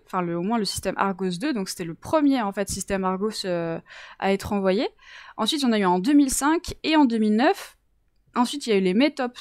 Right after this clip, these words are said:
qui sont, euh, donc, euh, le, les sa-, les satellites de la famille de l'Organisation européenne pour l'exploitation des satellites météorologiques. Voilà.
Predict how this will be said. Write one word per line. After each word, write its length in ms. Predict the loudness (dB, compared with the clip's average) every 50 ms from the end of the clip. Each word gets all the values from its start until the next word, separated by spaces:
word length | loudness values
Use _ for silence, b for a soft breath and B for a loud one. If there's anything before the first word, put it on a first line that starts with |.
| -18 -18 -14
qui 120 | -12 -8
sont, 360 | -6 -6 -4 -4 -2 -2 0
euh, 100 | -2 -2
donc, 300 | -2 -2 -4 -6 -6 -6
euh, 80 | -8 -6
le, 480 | -4 -2 -2 -2 -2 -2 -4 -4 -6 -8 B B B B B
les 60 | -6
sa-, 220 | -4 -4 -2 -2 -2
les 120 | -2 -2
satellites 380 | -2 -2 -4 -4 -6 -8 -8 -4
de 80 | -2
la 80 | -4 -4
famille 300 | -2 -2 -2 -2 -2 -2
de 80 | -2
l'Organisation 580 | -2 -2 -2 -2 -2 -2 -2 -2 -4 -6 -6 -6 -4
européenne 500 | -2 -2 -2 -2 -4 -2 0 0 0 0
pour 100 | 0 -2
l'exploitation 720 | -6 -6 -6 -6 -8 -6 -6 -6 -8 -8 -6 -4 -4 -2
des 120 | -2 -2 -4
satellites 400 | -6 -8 -8 -6 -8 -6 -4 -2
météorologiques. 1040 | 0 0 0 0 -2 -4 -4 -4 -4 -4 -6 -6 -8 -8 -10 -12 -12 -12 -10 -12 -12 -12 _ _ -8
Voilà. 320 | -6 -6 -4 -4 -6 -8